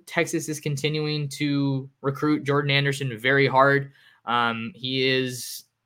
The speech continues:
pretty much the top wide receiver in California. He's certainly up there with, with the Xavier Jordans of the world. He's committed to U S C to play in a Sierra Canyon this year. Um, I,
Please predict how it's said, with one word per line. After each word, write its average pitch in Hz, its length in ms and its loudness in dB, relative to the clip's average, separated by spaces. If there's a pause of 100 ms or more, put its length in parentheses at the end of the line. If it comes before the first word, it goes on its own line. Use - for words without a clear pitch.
(200)
pretty 180 180 4
much 170 220 2
the 143 80 -4
top 139 300 2
wide 139 180 4
receiver 143 420 0
in 135 140 0
California. 139 760 2 (200)
He's 135 240 -2
certainly 143 420 0
up 139 180 0
there 135 240 2
with, 127 340 -4
with 127 280 -4
the 127 140 -4
Xavier 131 440 0
Jordans 135 400 0
of 135 120 0
the 135 80 0
world. 135 320 4
He's 127 120 -6
committed 131 340 -6
to 127 60 -2
U 127 120 0
S 127 180 -2
C 127 220 -6
to - 80 -14 (320)
play 135 160 -2
in 135 60 -2
a 131 60 -2
Sierra 127 320 -4
Canyon 131 360 -2
this 131 240 -6
year. 127 260 -2 (460)
Um, 120 440 2
I, 120 100 -2